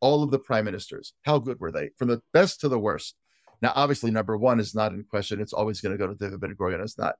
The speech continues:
anything to discuss. But Begin came in second.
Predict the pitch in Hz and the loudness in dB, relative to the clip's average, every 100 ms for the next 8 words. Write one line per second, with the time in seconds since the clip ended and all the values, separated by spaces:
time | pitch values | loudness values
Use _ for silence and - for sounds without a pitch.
0 | _ - 104 98 73 82 - 87 - _ | _ -6 -6 -6 -10 -8 -4 -4 -6 _
1 | _ - 113 143 190 233 220 196 180 175 | _ 0 4 6 4 2 2 2 2 0
2 | - 170 - | -2 -2 -4